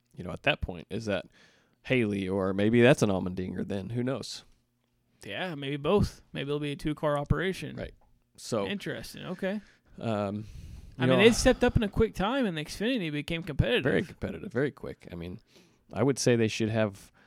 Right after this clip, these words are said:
Speaker 1: you know, one driver competing for the championship this year, and I think that's feasible to.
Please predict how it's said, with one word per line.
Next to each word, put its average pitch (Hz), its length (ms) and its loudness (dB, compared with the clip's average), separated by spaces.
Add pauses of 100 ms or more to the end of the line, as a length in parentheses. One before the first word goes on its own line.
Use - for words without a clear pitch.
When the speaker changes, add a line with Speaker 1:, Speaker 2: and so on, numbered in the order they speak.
(320)
Speaker 1:
you 104 80 -4
know, 98 100 0
one 113 240 4
driver 113 640 6 (440)
competing 113 360 0
for 113 120 -2
the 107 80 -2
championship 113 520 -2
this 151 200 4
year, 127 240 4 (540)
and 98 140 -4
I 104 40 0
think 110 220 -2
that's 98 200 -4
feasible 101 420 -2
to. 98 360 -2